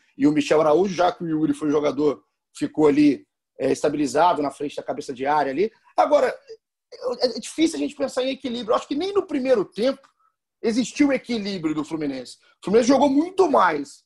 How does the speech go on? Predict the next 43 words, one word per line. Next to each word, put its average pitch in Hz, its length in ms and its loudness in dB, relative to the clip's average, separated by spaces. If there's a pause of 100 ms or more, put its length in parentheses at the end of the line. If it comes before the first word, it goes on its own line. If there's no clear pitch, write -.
(280)
numa 185 300 0
apatia 214 560 0
do 196 100 -6
São 180 220 -10
Paulo, 226 440 2 (180)
controlou 208 840 0
o 190 60 -8
jogo, 185 540 -4 (160)
foi 208 200 -2
tranquilo 196 440 -10
dentro 175 240 -8
de 151 100 -4
campo, - 300 -2 (280)
mas 247 220 0
mesmo 302 480 2
assim 277 260 -2
o 285 40 -2
Fluminense 277 400 -4
não 277 100 -2
conseguiu 277 420 -6
render. 240 600 0
Não 202 160 0
foi 302 200 2
um - 40 2
jogo 262 160 -2
que - 60 -20
você 233 200 2
pega 202 220 -2
o 208 60 -4
primeiro 202 280 -2
tempo, 196 200 -8 (240)
o - 20 -20
Fluminense 147 360 -6
dominou, 180 720 2 (180)
criou 180 240 2
várias. 180 460 2
A 208 40 -10
gente 277 200 -12
tá 262 100 -4
falando 208 300 -4
de 202 80 -14
uma 226 180 -4
chance, 240 460 -8